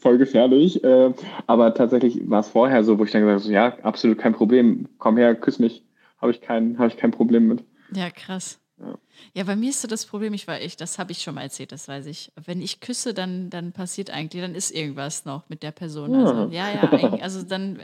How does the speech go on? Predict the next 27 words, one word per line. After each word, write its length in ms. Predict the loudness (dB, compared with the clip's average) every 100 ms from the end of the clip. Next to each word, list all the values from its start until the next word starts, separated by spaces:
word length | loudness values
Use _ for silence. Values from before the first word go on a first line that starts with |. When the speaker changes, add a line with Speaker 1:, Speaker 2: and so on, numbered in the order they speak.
| -10
Speaker 2:
wenn 200 | -10 -8
ich 200 | -8 -6
jemanden 280 | -6 -8
küsse, 260 | -10 -12 -12
dann 120 | -12
ist 160 | -12 -12
da 60 | -14
irgendwie, 460 | -8 -6 -6 -8 -12
dass 180 | -12 -12
noch 100 | -12
was 140 | -14
passiert 320 | -14 -10 -10 -8
oder 140 | -6
dass 120 | -6 -8
ich 100 | -14
die 100 | -14
Person 320 | -10 -10 -10
toll 240 | -10 -10
finde. 240 | -10 -10 -10
Also 200 | -12 -18
das, 240 | -14 -14 -14 _ _ _ _
ich, 340 | -16 -14 -16 _
irgendwie 180 | -14 -12
kann 180 | -10 -10
ich 160 | -10 -12
nicht 140 | -12
so 280 | -10 -10 -10